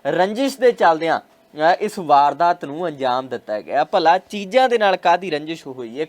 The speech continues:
ਘੱਟੋ ਘੱਟ ਪੈਂਤੀ ਤੋਂ ਚਾਲੀ ਲੱਖ ਰੁਪਏ ਦਾ ਟਰਾਲਾ ਹੈ। ਜਿਹੜੇ ਸਾਡੇ ਡਰਾਈਵਰ ਵੀਰ ਨੇ, ਉਹ, ਅ, ਇਸ ਦੀ ਕੀਮਤ ਜਾਣਦੇ ਹੋਣਗੇ ਕਿ ਇਹ ਪੈਂਤੀ ਤੋਂ ਚਾਲੀ ਲੱਖ ਦਾ, ਚਾਲੀ ਅਠਾਰਾਂ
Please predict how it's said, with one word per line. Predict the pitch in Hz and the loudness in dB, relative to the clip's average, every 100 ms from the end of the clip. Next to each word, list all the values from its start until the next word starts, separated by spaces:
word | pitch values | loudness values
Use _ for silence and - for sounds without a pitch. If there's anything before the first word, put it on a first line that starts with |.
| 202 | -4
ਘੱਟੋ | - 220 233 208 | -4 -4 0 0
ਘੱਟ | 160 202 220 _ _ _ | 0 -4 -4 _ _ _
ਪੈਂਤੀ | 208 220 269 269 | -4 -2 -6 -4
ਤੋਂ | 262 | -2
ਚਾਲੀ | 220 214 190 190 | 2 4 2 2
ਲੱਖ | 180 170 | -2 -2
ਰੁਪਏ | 170 170 165 | -8 -6 -2
ਦਾ | 170 | -2
ਟਰਾਲਾ | 165 143 143 160 | 0 -2 0 2
ਹੈ। | 156 | 2
ਜਿਹੜੇ | 170 160 170 | 2 -4 -6
ਸਾਡੇ | 165 151 151 | -4 -4 -4
ਡਰਾਈਵਰ | 123 131 135 170 233 | 0 2 4 2 0
ਵੀਰ | 185 156 | -2 -10
ਨੇ, | 127 98 _ _ | -12 -16 _ _
ਉਹ, | - 208 247 247 - - _ | 2 6 6 6 2 -10 _
ਅ, | 151 170 | 2 4
ਇਸ | 180 | 4
ਦੀ | 175 214 | 0 -8
ਕੀਮਤ | - 185 185 - | -6 -6 -4 -4
ਜਾਣਦੇ | 202 156 151 156 190 | -2 2 2 2 -4
ਹੋਣਗੇ | 185 165 190 180 202 | -6 -8 -8 -4 -4
ਕਿ | 208 220 - | -2 -4 -4
ਇਹ | 180 190 202 - - | -4 -2 -4 -6 -6
ਪੈਂਤੀ | 165 160 202 | -6 -6 -12
ਤੋਂ | 190 202 | -6 -6
ਚਾਲੀ | 220 190 165 165 170 | -4 2 2 2 -2
ਲੱਖ | 160 147 147 | -2 -2 -4
ਦਾ, | 151 180 | -2 -2
ਚਾਲੀ | 185 151 147 | 0 -2 -2
ਅਠਾਰਾਂ | 165 147 160 | -6 -4 -2